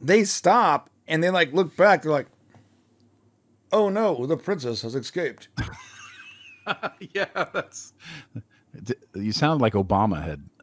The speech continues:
Speaker 2: had attacked the princess
Speaker 1: "We
Speaker 2: and
Speaker 1: will go
Speaker 2: captured her.
Speaker 1: after her. Uh, uh, uh, but wait, but first, uh, uh, uh, let me, let's get some coffee and relax." <laughs>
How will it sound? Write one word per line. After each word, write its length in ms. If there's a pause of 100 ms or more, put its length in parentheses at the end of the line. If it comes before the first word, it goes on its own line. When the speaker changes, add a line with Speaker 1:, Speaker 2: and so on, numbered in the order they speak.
(140)
Speaker 2:
had 160
attacked 400
the 80
princess 360
Speaker 1:
"We 120
Speaker 2:
and 80
Speaker 1:
will 80
go 200
Speaker 2:
captured 40
her. 100
Speaker 1:
after 220
her. 360 (120)
Uh, 160
uh, 500
uh, 380
but 240
wait, 300
but 200
first, 380
uh, 80
uh, 60 (500)
uh, 60 (380)
let 200
me, 180
let's 280
get 180
some 220
coffee 560
and 320
relax." 720
<laughs> 40